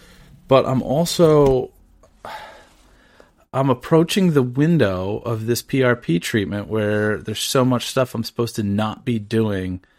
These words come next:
leading up to it. So it, for me, it's gonna be a very tame New Year's Eve. I'm gonna be there. I'm gonna hang out.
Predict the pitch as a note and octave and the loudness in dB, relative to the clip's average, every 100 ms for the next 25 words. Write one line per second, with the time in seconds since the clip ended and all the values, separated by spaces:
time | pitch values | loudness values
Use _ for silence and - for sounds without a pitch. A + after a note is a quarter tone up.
0 | _ _ _ _ A2+ A2 G2 G2 - - | _ _ _ _ 2 2 2 0 -4 -6
1 | - - - _ - - G#2 G2+ G2+ G2+ | -8 -8 -14 _ -8 -2 0 2 2 2
2 | G2+ - A#2 B2 - A#2 A#2 B2+ D3 D3+ | 0 -2 -2 -2 -2 -4 -2 0 2 2
3 | - C#3 C3 A#2+ B2 A#2 - - B2+ B2 | 0 -4 0 0 0 -2 -6 -2 2 4
4 | B2 A#2+ A#2+ - _ _ _ _ _ _ | 4 2 0 -4 _ _ _ _ _ _
5 | - A#2+ A#2+ A#2 A2 A#2+ A#2+ C3 B2+ A2 | -2 2 4 4 4 2 2 2 0 -2
6 | G#2 A2+ A2+ A2+ A2 G#2+ G#2 A2 G#2+ G#2+ | 0 -2 0 0 -2 -4 -4 -4 -4 -2
7 | A2 A2+ | -2 -2